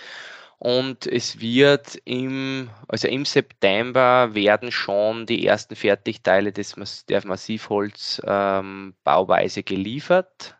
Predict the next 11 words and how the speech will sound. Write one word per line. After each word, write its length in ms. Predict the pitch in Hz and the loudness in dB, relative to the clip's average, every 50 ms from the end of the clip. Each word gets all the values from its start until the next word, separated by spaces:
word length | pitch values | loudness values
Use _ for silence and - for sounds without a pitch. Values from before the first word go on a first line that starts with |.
| _ _ _ _ - - - - - - - _ - | _ _ _ _ -20 -20 -20 -20 -20 -20 -20 _ -2
Äh, 200 | - 107 110 107 | 2 2 2 2
wir 140 | 107 107 92 | 2 0 2
werden 280 | 107 107 107 110 120 | 6 6 6 4 4
so 300 | 113 - - 110 104 - _ _ _ _ _ _ _ - - | -2 -4 -2 -4 -4 -4 _ _ _ _ _ _ _ -14 -8
circa 500 | - 113 113 110 _ _ - 117 110 107 | -4 -4 -4 -4 _ _ 2 4 4 4
Mitte 440 | 107 110 113 110 _ - 110 - | 2 -2 -6 -6 _ -2 0 0
Oktober 500 | - 104 - - - - 98 98 101 104 | 0 -2 -6 -8 -6 -6 -4 -2 -2 -4
schon 220 | 104 - 110 104 101 | -4 -4 -6 -6 -6
das 160 | 104 101 - | -8 -8 -8
erste 580 | - - 90 90 92 101 - - - 107 98 90 | -6 -2 -2 0 0 -2 -4 -4 -4 -2 -2 0
Haus, 600 | 90 87 85 90 92 98 95 - - - - | 0 2 4 4 2 2 0 -4 -10 -12 -12